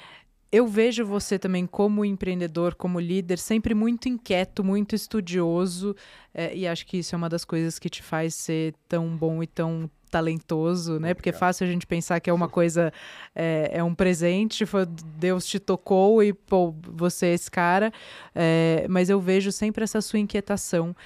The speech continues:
Speaker 1: E aí, queria que você falasse pra galera que tá ouvindo, assim, o que que você recomenda e o que que você faz, que você gosta,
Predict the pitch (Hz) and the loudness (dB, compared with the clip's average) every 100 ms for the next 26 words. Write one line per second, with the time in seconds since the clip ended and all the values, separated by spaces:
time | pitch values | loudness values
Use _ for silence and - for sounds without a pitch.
0 | - - 190 185 190 196 196 208 196 180 | -20 -10 -2 0 0 -2 -4 -8 -4 -2
1 | 175 - 180 170 165 165 - 165 156 160 | -2 -4 -4 -2 -2 -2 -4 -4 -2 -4
2 | 180 175 - 175 190 190 196 196 196 185 | -4 -4 -4 -6 -6 -4 -4 -4 -6 -6
3 | 196 208 190 180 175 190 196 196 190 185 | -8 -8 -8 -8 -8 -8 -4 -4 -4 -6
4 | 175 - 175 175 - 165 175 175 - 165 | -10 -12 -10 -10 -6 -4 -2 -4 -6 -8
5 | - 160 165 165 175 - 180 | -6 -2 0 0 -4 -8 -8